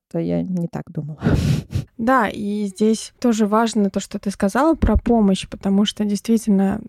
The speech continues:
Speaker 2: хейт хейтом, но есть еще поддержка, да, когда тебя отворачивают близкие люди. Это действительно тяжело в любом возрасте, уж в шестнадцать тем более.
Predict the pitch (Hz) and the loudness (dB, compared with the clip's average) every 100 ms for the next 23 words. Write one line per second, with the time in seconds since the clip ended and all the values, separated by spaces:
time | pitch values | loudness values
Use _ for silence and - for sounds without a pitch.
0 | - - - 254 262 - _ _ - 220 | -16 -8 0 2 0 -4 _ _ -2 0
1 | 262 311 247 220 214 233 214 - 208 220 | 2 2 2 2 2 0 -2 -6 -4 -2
2 | 214 302 - 226 208 240 220 208 214 202 | 0 -2 -2 -2 -2 -2 -2 0 0 -2
3 | 202 208 196 202 226 214 - 202 214 - | -2 -2 0 2 2 0 -2 -8 -12 -6
4 | 220 214 - 202 220 302 269 226 - 214 | -2 -2 0 0 2 2 0 -2 -2 -2
5 | 208 202 202 - 233 220 202 196 202 202 | -2 -2 -4 0 0 2 2 2 0 2
6 | 214 262 233 220 220 208 233 262 247 - | 4 4 4 4 2 4 4 4 2 -2
7 | 202 190 - - - - 226 - 226 254 | -2 -2 -4 -8 -4 -2 -2 2 2 2
8 | 285 247 214 - 214 - - 208 202 190 | 2 -2 -2 -4 -6 -2 2 4 4 4
9 | 175 - - | 2 -2 -6